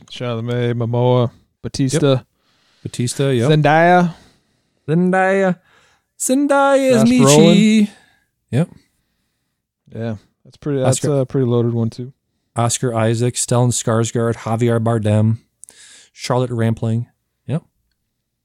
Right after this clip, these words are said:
Speaker 2: Uh, yep, yep, yep. Let me see what else we got. Nightmare Alley. Last up. Well, not last up. So, uh, second to last.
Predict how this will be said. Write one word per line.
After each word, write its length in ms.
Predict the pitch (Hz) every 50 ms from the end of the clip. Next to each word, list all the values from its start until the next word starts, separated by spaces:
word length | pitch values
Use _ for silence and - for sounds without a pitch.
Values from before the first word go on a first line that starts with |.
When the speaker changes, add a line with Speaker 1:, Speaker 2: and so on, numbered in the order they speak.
| _ _ _ _ _ _ _ _ _ _ _ - - - _ _ _ - _ _ _ _ -
Speaker 2:
Uh, 40 | 123
yep, 240 | 123 131 131 135 -
yep, 200 | 143 135 127 - 139
yep. 340 | 123 135 180 185 185 - _ _ - 135 - - _ _ _ _ _ _ _ _ _ _ _ _ -
Let 60 | 113
me 60 | 107 -
see 280 | - - 104 95 98
what 100 | 98 104
else 160 | 104 - -
we 60 | 120 113
got. 360 | - 147 151 156 156 - _ _ -
Nightmare 420 | 127 139 131 135 135 131 127 -
Alley. 540 | 127 143 165 160 131 117 127 156 196 196 - _ - - - - - _ -
Last 340 | 127 135 156 165 - - 160
up. 320 | 170 185 202 202 _ - - -
Well, 140 | 151 139 139
not 180 | 147 135 110 113
last 200 | 110 107 - -
up. 160 | 139 135 -
So, 140 | - - - -
uh, 100 | 113 110
second 240 | - 143 - 123 113
to 40 |
last. 300 | 110 110 120 127 - -